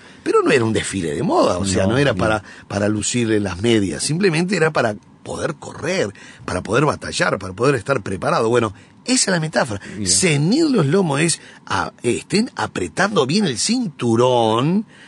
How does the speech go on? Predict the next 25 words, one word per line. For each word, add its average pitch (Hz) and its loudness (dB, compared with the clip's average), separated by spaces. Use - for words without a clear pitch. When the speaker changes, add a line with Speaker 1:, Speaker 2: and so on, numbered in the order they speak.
Speaker 1:
porque 123 0
con 117 2
las 98 0
ropas 156 0
sueltas 117 0
ustedes 113 -4
no 113 2
pueden 90 -8
avanzar. 147 -6
Es - -2
una 330 0
metáfora 214 2
que 160 -2
se 104 -4
utiliza 131 0
continuamente, 202 -2
¿eh? 127 -4
Se 110 -6
utiliza 95 -4
en 73 -6
Efesios, 220 0
se 110 -8
utiliza 107 -4
en 92 -6
Colosenses. 185 0